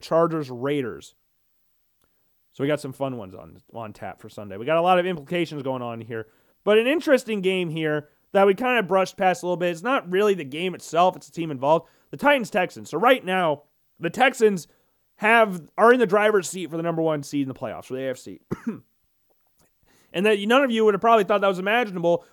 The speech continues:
with how many things they've had, how many injuries they've had, how bad they've been hit with covid. The loss to the Jets. Like, all these things seemed like it was a pro-, it was not gonna happen, yet here they are.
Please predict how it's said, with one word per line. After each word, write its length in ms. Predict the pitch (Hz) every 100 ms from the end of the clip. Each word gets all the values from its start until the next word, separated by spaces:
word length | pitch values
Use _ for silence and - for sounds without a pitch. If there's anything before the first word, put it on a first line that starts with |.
| _
with 100 | -
how 140 | 202
many 160 | 202 175
things 240 | 185 180
they've 180 | 151 143
had, 160 | 156 165
how 60 |
many 200 | 147 151
injuries 260 | 247 269 247
they've 180 | 240 208
had, 280 | 214 214
how 100 | 185
bad 180 | 151 160
they've 120 | 151
been 120 | 143 139
hit 120 | 135
with 120 | 117
covid. 600 | - 214 233 214 220 202 - _ _ _
The 120 | 160
loss 320 | 175 196 196 -
to 100 | 139
the 40 |
Jets. 600 | 120 - 208 233 - - _ _ -
Like, 240 | 180 156 - -
all 200 | 247 285
these 220 | 254 226
things 280 | 226 220 208
seemed 200 | 220 214
like 140 | 196
it 40 | 185
was 160 | 175
a 120 | 165 143 _ _
pro-, 260 | 165 196 185
it 60 |
was 160 | 170 160
not 240 | 202 214
gonna 160 | 185 170
happen, 340 | 185 190 156
yet 140 | 160 160
here 160 | 165
they 140 | 165 180
are. 240 | 269 196